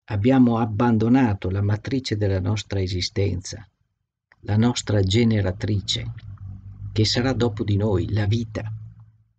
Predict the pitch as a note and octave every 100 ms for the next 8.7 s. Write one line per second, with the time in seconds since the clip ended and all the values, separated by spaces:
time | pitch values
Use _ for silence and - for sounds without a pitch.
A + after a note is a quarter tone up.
0 | _ _ _ _ _ _ _ _ _ _
1 | _ _ _ _ C3+ D3 C#3 - D#3 C3
2 | B2 G#2 G2+ F#2+ A#2 C3+ B2 G#2+ F#2+ -
3 | _ _ - B2+ A#2+ G#2 - F3+ A#2+ F#2+
4 | G2+ - B2+ A2+ A#2 A#2+ A#2+ A2+ A#2+ E3+
5 | F#3+ F#3+ - - _ _ _ _ _ _
6 | _ _ _ _ _ _ _ _ _ -
7 | A#2 A2 G#2 - E2+ E2 D#3 - - C3
8 | C3 B2+ A2+ F2 - - -